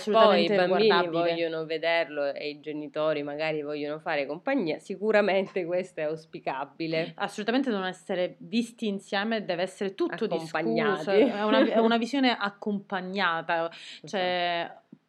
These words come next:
Speaker 1: una visione anche in realtà che non dovrebbe, cioè una certa età secondo me non, proprio non può vederlo, però detto ciò se proprio devono vederlo allora devono essere accompagnati dai genitori, è un percorso che vanno fa-,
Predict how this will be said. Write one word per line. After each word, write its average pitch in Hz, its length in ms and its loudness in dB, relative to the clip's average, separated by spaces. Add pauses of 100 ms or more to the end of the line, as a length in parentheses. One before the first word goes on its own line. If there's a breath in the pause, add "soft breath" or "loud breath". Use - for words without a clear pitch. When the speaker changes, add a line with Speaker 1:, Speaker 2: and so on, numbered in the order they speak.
(260)
Speaker 1:
una 202 160 -2
visione 226 440 -2 (480)
anche 349 380 6
in 262 60 2
realtà 214 320 2
che 240 80 -6
non 190 180 -4
dovrebbe, 185 300 -2
cioè 160 320 -2
una 185 160 -6
certa 196 260 -8
età 240 120 0
secondo 190 280 -8
me 196 60 -4
non, 185 100 -8
proprio 180 240 -14
non 165 160 -12
può 170 240 -6
vederlo, 156 540 -8
però 311 240 8 (240 loud breath)
detto 240 180 2
ciò 226 140 -8
se - 220 -6
proprio 214 460 4
devono 185 280 -6
vederlo 185 480 0
allora 175 300 0
devono 160 220 -8
essere 165 260 -12
accompagnati 175 600 -12
dai 165 140 -6
genitori, 170 540 -6
è - 20 -6
un 170 100 -10
percorso 190 420 -10
che 180 120 -10
vanno 170 260 -10
fa-, 175 240 -10